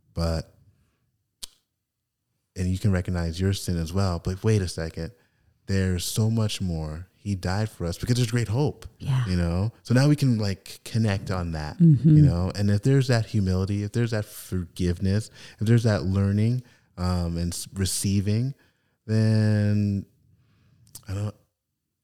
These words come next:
Speaker 1: then there will be, you know, as, uh,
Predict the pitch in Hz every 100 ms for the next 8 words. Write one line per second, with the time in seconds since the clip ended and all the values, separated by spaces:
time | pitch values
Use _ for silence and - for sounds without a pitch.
0 | _ _ 107 104 104 107 101 110 143 110
1 | 95 90 - - - 90 80 82 82 -
2 | 85 82 80 80